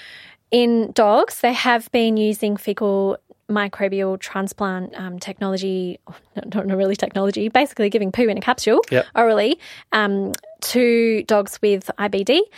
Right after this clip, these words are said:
Speaker 1: and dogs with particular bacterial overgrowth, so Clostridium, uh, again, same as people,
Speaker 2: C. diff,
Speaker 1: Clostridium
Speaker 2: yeah.
Speaker 1: difficile. Yeah, so,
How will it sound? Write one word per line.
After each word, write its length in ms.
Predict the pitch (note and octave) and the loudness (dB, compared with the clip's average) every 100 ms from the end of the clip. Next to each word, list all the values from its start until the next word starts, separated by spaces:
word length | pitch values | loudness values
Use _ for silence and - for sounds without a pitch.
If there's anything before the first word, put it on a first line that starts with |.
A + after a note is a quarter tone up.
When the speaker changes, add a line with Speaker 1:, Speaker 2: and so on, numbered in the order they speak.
| - - | -12 -2
Speaker 1:
and 200 | A3 G#3 | 0 2
dogs 300 | G3+ G3 - | 0 0 -2
with 300 | G#3+ G3+ - | 0 0 -2
particular 540 | - - G3 - G3+ G3 | -10 -10 -8 -4 -2 0
bacterial 440 | G3 - G3+ G3 | -2 -2 -2 -2
overgrowth, 420 | F#3+ F#3+ F#3+ F#3 - | -2 -6 -6 -8 -8
so 120 | G3 | -8
Clostridium, 760 | F#3 G#3+ - - F3+ F3+ F3+ - | -8 -10 -12 -10 -8 -8 -10 -12
uh, 100 | - D4 | -10 -6
again, 400 | G#3 G3 F#3 F3 | -2 -2 -4 -8
same 220 | - F3+ | -10 -10
as 80 | - | -10
people, 260 | F#3 - | -14 -10
Speaker 2:
C. 180 | - A#2 | -2 0
diff, 120 | F#3 | 0
Speaker 1:
Clostridium 160 | G3+ F#3+ | -2 -2
Speaker 2:
yeah. 100 | F#3+ F#3 | -4 -6
Speaker 1:
difficile. 440 | G3 - F#3+ F3+ G3 - - | -8 -8 -6 -6 -6 -14 -8
Yeah, 240 | G#3 G3+ F#3 | -2 -2 -2
so, 440 | - G3+ F#3+ F#3 | -2 -2 0 -2